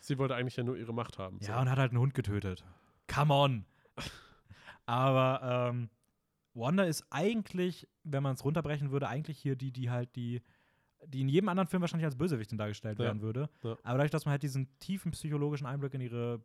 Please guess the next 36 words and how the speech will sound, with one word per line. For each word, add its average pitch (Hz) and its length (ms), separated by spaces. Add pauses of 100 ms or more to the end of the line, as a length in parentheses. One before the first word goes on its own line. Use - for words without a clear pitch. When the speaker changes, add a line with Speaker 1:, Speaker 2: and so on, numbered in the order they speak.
Speaker 2:
Psyche 165 320
bekommt 113 480
und 117 180
halt 113 140
schaut, 123 300
wo 123 80
es 110 80
herkommt 135 440
und 117 100
man 117 180
auch 117 80
Speaker 1:
Ja. 113 80
Speaker 2:
weiß, 120 320
was 117 140
sie 123 60
halt 113 120
Schlimmes 123 240
durchlebt 127 400
hat 135 160 (960)
und 131 160
sowas, 131 420 (140)
wird 135 240
es 151 120
halt 143 160
irgendwie 139 360
ganz 131 240
gut - 180
eingeordnet 127 680
und 120 120
es 113 160
gibt 131 180
der 123 120
Figur 123 300
einfach 117 260
eine 113 120
sehr 117 420